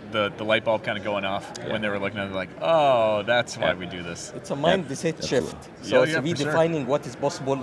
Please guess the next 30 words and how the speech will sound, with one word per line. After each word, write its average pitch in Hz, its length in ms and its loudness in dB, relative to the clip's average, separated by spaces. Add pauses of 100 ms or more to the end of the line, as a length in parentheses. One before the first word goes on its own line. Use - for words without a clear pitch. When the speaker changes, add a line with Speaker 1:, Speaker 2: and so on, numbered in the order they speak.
(120)
Speaker 3:
in 120 140 -2
the 113 120 0
industry. 110 460 -4 (220)
Speaker 2:
Yeah. 110 260 -10
Speaker 3:
And 131 160 4
to 131 200 -2
Stuart's 185 360 4
point, 147 400 2
we 135 220 -4
take 156 280 -2
this 156 360 2
across 131 460 0
the 123 120 6
life, 135 380 2
the 113 80 -2
whole 151 160 0
life 143 260 2
cycle 143 320 0
of 110 80 -4
the 117 100 0
project, 120 420 2 (440)
Speaker 1:
Mm-hmm. 107 60 -2
Speaker 3:
until 135 280 -2
we 127 180 0
even 135 240 -2
deliver 123 280 4
the 113 140 -2
project. 104 420 -4
We 131 160 -2
actually 127 380 -4